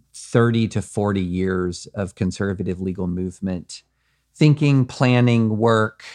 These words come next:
et cetera, arguments. And it's not just legal.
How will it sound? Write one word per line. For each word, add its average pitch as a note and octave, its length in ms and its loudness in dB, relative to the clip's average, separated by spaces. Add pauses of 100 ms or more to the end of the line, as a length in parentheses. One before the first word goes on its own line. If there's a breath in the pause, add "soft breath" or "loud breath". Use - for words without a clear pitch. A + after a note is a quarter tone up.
(180)
et G#2 140 0
cetera, A#2 500 0
arguments. A2 600 0
And A2 100 0
it's G#2+ 160 -4
not C#3+ 160 0
just C#3+ 200 -2
legal. A2 640 -2